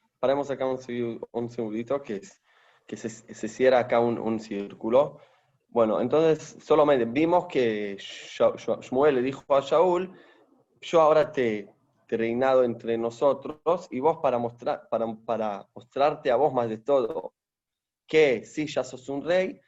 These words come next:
cuando vas a pasar en el camino, en algún lugar que le, le ubica bien, vas a pasar al lado de un grupo de profetas,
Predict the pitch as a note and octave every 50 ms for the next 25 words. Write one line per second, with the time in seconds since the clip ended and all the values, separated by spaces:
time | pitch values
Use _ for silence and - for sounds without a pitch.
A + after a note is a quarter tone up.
0 | _ _ _ _ _ - B2 A#2+ A#2+ C3 C3+ D#3+ D#3+ D#3+ D#3+ - C#3+ C#3 - D#3+
1 | D#3 D3+ D3+ D3+ D#3 D3 C#3+ C#3 C3+ - C3+ C#3+ D3+ D#3 C#3+ B2+ A#2+ A#2 A#2 A2+
2 | A2+ B2+ C#3 D3 D3 C#3 C3+ C3+ C#3 C#3+ D#3 D3+ D3 B2+ A#2 A#2+ A#2+ G#2+ G#2+ G#2+
3 | G#2+ G#2+ G#2+ A2 A2+ A#2 B2 D3+ D3 - - C3 B2+ C3 D3 E3 E3+ F3 G3 A3
4 | - _ _ _ _ _ _ _ _ _ B2 E3 F3+ E3+ D3 B2 A#2 - - -
5 | - A#2 A#2 - B2+ B2+ - E3 D#3+ D3 C#3 B2 B2+ C#3+ D3 D3 C#3 C3+ B2 B2
6 | B2 B2 A#2+ A2+ G#2 G2 A#2 C3 B2+ A#2 A#2+ C3+ D3 C#3 C#3 - C3 C3 B2 A#2+
7 | A#2+ - B2+ B2+ - - D#3+ D#3 D#3 - F#3 G#3 A3 - -